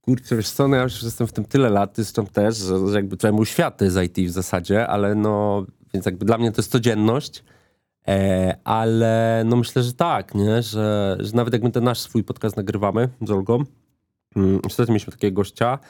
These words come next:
e, który właśnie opowiadał, jak, e, znajomi z innych branż, mm, on był jakimś tam H R-owcem, H R B P, e, i znajomi z innych branż, którzy jakby podobne piastowali stanowiska do niego, ch-, dzwonią do niego i mówią, „Hej, słuchaj, ja bym chciał przyjść do tego I T,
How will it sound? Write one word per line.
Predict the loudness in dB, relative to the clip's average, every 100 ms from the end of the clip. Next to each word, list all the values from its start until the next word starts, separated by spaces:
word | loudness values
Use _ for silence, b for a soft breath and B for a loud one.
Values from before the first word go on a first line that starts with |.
| b b b
e, | 0 2 2 0
który | -2 -2
właśnie | -2 -2
opowiadał, | 0 0 0 2 2
jak, | 0 -2 -10 -4 0 2 0 -2
e, |
znajomi | 0 2 2 2
z | 0
innych | 2 2 2
branż, | -2 -2 -4 -10 -18 _ -6
mm, | -2 -2 0
on | -2 0
był | -2
jakimś | -6
tam | -8 -8 -10
H | -4 -2
R-owcem, | -2 -4 -8
H | -6
R | -4
B | -4
P, | -6 -6 -10 b b b -4
e, | 0 2 2 2
i | 4 4 4 2
znajomi | 2 2 2 2
z |
innych | 4 2 2
branż, | 0 0 -2 -8
którzy | _ -2 0
jakby | 0 -2
podobne | 0 0 0 0
piastowali | 0 -6 -6 -2 -2
stanowiska | -2 -2 -2 -4 -4 -2
do | 0
niego, | 0 0 0
ch-, | -2 _ _ -2
dzwonią | 0 2 2
do | 2
niego | 2 2
i | 0
mówią, | 0
„Hej, | 0 -2 -2
słuchaj, | -2 -2 0
ja | 0
bym | 0 -2
chciał | -6
przyjść | -6 -2
do | -2
tego | 0 0
I | -2
T, | -2